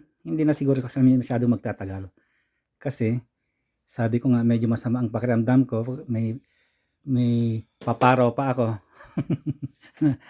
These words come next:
na medyo napapansin nyo siguro. Pero yung ubo, hindi na masyadong umuubo, hindi kagaya ng, nung, ano, nag-, nag-grill ako ng, ano,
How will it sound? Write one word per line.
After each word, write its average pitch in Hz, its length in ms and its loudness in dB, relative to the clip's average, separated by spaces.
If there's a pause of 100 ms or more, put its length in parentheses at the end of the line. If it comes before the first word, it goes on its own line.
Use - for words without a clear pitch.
(100)
na 127 160 2 (640)
medyo 120 240 2
napapansin 127 720 0
nyo 120 80 0
siguro. 120 480 0 (400)
Pero 127 240 0
yung 143 240 4
ubo, 127 240 0
hindi 127 240 4
na 143 160 2
masyadong 127 400 -2
umuubo, 135 400 2
hindi 127 80 0
kagaya 127 320 0
ng, 127 160 2 (640)
nung, 120 160 2
ano, 117 400 0 (960)
nag-, 113 400 -2 (720)
nag-grill 123 480 0
ako - 160 -2
ng, 131 240 4
ano, 117 240 2